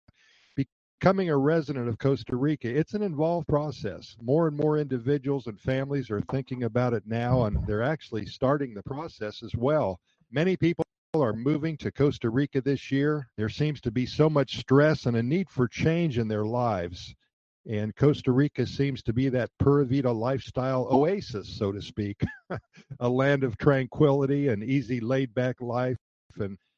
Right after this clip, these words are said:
just basically having a strong desire for a more sane and peaceful life. And today, speaking of sane and peaceful, we are talking with a very nice gentleman. His name is Kevin McNamee.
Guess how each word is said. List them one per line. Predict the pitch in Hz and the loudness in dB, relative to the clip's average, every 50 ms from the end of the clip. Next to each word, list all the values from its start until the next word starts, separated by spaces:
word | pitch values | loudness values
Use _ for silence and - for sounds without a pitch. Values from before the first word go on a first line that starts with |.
| - - _ | -20 -18 _
just | - 165 160 - - | -6 -6 -6 -2 2
basically | - 135 180 185 - - - - 131 139 135 135 131 117 - | 2 4 4 2 0 -6 -10 -4 -2 0 0 0 -2 -4 -6
having | - 123 135 147 135 143 131 127 | -2 0 0 0 0 -2 -2 -2
a | 117 | -4
strong | - - - - 131 135 143 151 151 147 | -4 -2 0 2 4 4 4 4 2 0
desire | 117 127 131 107 101 117 120 127 135 139 143 147 131 | -2 -2 -2 0 0 0 0 0 0 0 -2 -2 -4
for | 123 - 120 110 110 | -4 -2 -2 -2 -2
a | 107 | -2
more | 110 123 135 135 135 131 | 0 2 2 2 2 2
sane | 120 - - 110 139 135 143 147 143 135 | -2 -6 -2 0 0 0 0 0 -2 -4
and | 117 104 107 - | -6 -8 -10 -10
peaceful | - 131 143 143 - - - - 123 120 | -8 -6 -6 -6 -6 -8 -6 -4 -4 -2
life. | 113 113 101 90 82 85 - - - - _ _ _ _ _ _ _ _ _ _ _ _ _ _ _ _ - | -2 -4 -6 -6 -8 -10 -16 -20 -20 -20 _ _ _ _ _ _ _ _ _ _ _ _ _ _ _ _ -8
And | 120 123 123 | -6 -6 -4
today, | 120 - 120 107 131 180 214 196 156 156 165 151 139 - - _ | -2 -2 0 4 4 4 4 4 2 0 0 -4 -8 -14 -20 _
speaking | _ _ _ - 151 143 - - 139 127 | _ _ _ -16 -16 -16 -14 -16 -14 -14
of | 113 110 101 | -14 -14 -14
sane | - - - 151 151 156 156 147 127 | -12 -2 0 0 2 2 0 0 0
and | 113 110 101 | -2 -2 -2
peaceful, | - - 208 220 - - - - 131 143 151 | -2 -2 -2 -2 -6 -10 -10 -8 -8 -6 -4
we | 135 123 123 | -4 -4 -2
are | 123 117 123 | -2 -2 -4
talking | 120 - 147 139 131 123 139 127 123 | -2 0 0 0 0 -2 -4 -2 0
with | 120 120 101 | 0 2 2
a | 107 107 104 | 0 0 -2
very | 104 117 120 170 - 170 160 139 120 | -4 0 2 2 4 4 4 4 2
nice | 113 120 113 120 120 113 - - | 0 0 0 0 -2 -2 -4 -10
gentleman. | - - 127 127 135 143 143 151 165 180 165 | -4 -2 0 0 0 0 -2 -2 -2 -2 -2
His | 139 113 107 | -2 -4 -4
name | 107 120 120 123 117 104 | -4 -4 -4 -2 -4 -4
is | 98 - | -6 -8
Kevin | - - 156 151 143 117 107 107 | -2 0 0 0 2 0 -2 -2
McNamee. | 131 143 151 143 - - 101 104 117 131 160 170 | -2 -2 -2 -2 -4 -4 -4 -2 -2 -2 -2 -4